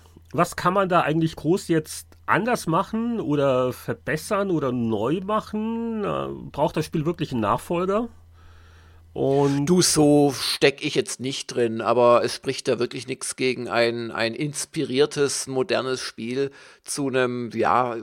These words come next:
Speaker 2: würd man sagen, fast Klassiker aus den neunzigern. Da spricht nix dagegen zumindest, oder? Also, das
Speaker 1: Nö.
Speaker 2: gönnen wir doch Sega und den beiden Ex-, äh, Bullfrogglern.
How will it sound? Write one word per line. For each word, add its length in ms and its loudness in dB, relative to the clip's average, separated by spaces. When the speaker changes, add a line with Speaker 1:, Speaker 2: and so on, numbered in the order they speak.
Speaker 2:
würd 160 -4
man 80 -2
sagen, 380 -2
fast 420 -4
Klassiker 560 0
aus 400 -4
den 520 0
neunzigern. 760 -2
Da 420 2
spricht 380 4
nix 180 -6
dagegen 400 -2
zumindest, 560 -8
oder? 420 4
Also, 440 -2
das 160 4
Speaker 1:
Nö. 80 -4
Speaker 2:
gönnen 240 6
wir 60 4
doch 120 4
Sega 380 4
und 100 2
den 160 -2
beiden 320 2
Ex-, 400 -6
äh, 400 2
Bullfrogglern. 840 0